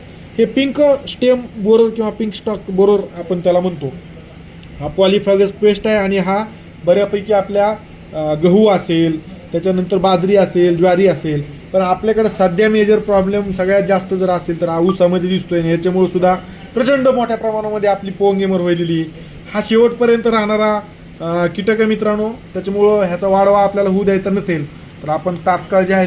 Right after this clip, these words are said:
ते उपाययोजना करणं गरजेचं आहे. हे जे काही आत्ता सांगितलेले जे काही कीटकनाशक आहेत अमाइड ग्रुपमधले, मग तुम्ही क्लो-, कोराजेनच घ्यावा असं नाही, म्हणजे क्लोरान घ्यावाचं असंच नाही, तर तुम्ही त्याच्यामध्ये फ्लुबेंडामाइड घेऊ शकता, टेट्रानिलिप्रोल घेऊ शकता, सायंट्रिनिलिप्रोल घेऊ शकता.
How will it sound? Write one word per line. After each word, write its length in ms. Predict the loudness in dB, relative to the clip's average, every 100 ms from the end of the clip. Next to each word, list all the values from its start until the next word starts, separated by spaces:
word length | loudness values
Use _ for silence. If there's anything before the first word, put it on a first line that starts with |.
| 0
ते 60 |
उपाययोजना 560 | -2 0 0 0 -2 -4
करणं 380 | -4 -4 -4 -2
गरजेचं 380 | 0 0 -2 -4
आहे. 80 | -6 -12 -20 -20 -6 -4
हे 80 |
जे 80 | -2
काही 160 | 0 2
आत्ता 220 | 2 0
सांगितलेले 540 | 0 -4 0 2 2
जे 80 | 2
काही 140 | 0 -2
कीटकनाशक 540 | -2 -4 -4 -4 -4
आहेत 120 | -4 -6 -14 -18 -16 -10
अमाइड 260 | -4 -2 0
ग्रुपमधले, 440 | -2 -2 -2 -2
मग 160 | -2 -4
तुम्ही 280 | -4 -4 -4
क्लो-, 360 | -2 0 0
कोराजेनच 500 | 0 -2 0 -4 -6
घ्यावा 200 | -2 -2
असं 180 | -2 -4
नाही, 160 | -6 -6
म्हणजे 160 | -6
क्लोरान 560 | -4 -4 -4 -6 -6 -4
घ्यावाचं 300 | -2 -2 -4
असंच 220 | -6 -6 -6
नाही, 140 | -4 -2 -4 -8 -16 -10
तर 60 | -6
तुम्ही 360 | -4 -2 -4
त्याच्यामध्ये 500 | -2 -4 -4 -2 -2
फ्लुबेंडामाइड 640 | -2 -6 -4 -2 -2 -2 -4
घेऊ 160 | -4 -6
शकता, 380 | -6 -2 -2
टेट्रानिलिप्रोल 960 | -2 -4 -8 -10 -10 -10 -10 -8 -6 -4
घेऊ 140 | -4 -4
शकता, 440 | -8 -8 -6 -6 -8 -16 -20 -20 -20 -20 -8
सायंट्रिनिलिप्रोल 760 | -4 -4 -6 -8 -10 -10 -6 -4
घेऊ 160 | -4
शकता. 340 | -6 -10 -12